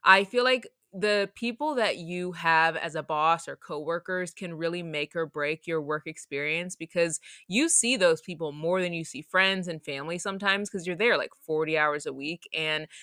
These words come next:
that's if you're not, like, working extra hours on the weekend or in the evenings. And it's so important to make sure you're at a job that you,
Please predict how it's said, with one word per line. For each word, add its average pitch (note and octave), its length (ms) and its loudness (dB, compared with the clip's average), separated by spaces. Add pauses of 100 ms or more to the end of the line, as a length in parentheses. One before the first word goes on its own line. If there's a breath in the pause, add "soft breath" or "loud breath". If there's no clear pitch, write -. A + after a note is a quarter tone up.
that's G#3 320 4
if F3 240 2
you're - 160 -2
not, F3 160 8
like, E3+ 160 2
working D#3 340 -2
extra D3+ 280 0
hours C#3+ 240 2
on C#3 60 -14
the C#3+ 80 -10
weekend G3 500 2
or D3+ 60 2
in D3 80 -6
the C#3 80 -8
evenings. A3+ 680 0
And E3+ 340 2 (320 loud breath)
it's G#3 220 2
so G#3+ 320 4
important F3 440 -2
to F3+ 60 -12
make E3 200 -4
sure F3 140 -6
you're E3 160 2
at E3 100 2
a D#3+ 80 -6
job D3+ 380 4
that D#3+ 140 2
you, D#3+ 360 -2